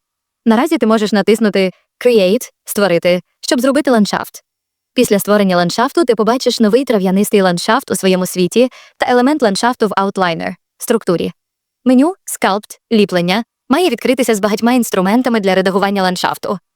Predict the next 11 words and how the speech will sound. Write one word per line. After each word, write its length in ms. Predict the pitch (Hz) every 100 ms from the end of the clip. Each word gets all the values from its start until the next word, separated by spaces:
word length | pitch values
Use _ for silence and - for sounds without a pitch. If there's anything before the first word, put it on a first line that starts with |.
| _ _ _ _ -
Ти 140 | 302
можеш 280 | 285 269 202
використовувати 680 | 214 196 - 220 220 196 190
інструмент 600 | 202 - 202 196 196 -
Sculpt, 560 | - - 175 170 - - _ _
ліплення, 520 | 208 185 175 175 175 170 _ _
щоб 180 | - 262
піднімати 460 | 277 247 269 381 311
або 220 | 214 202
опускати 440 | 190 202 214 202
рельєф, 440 | 185 165 202 262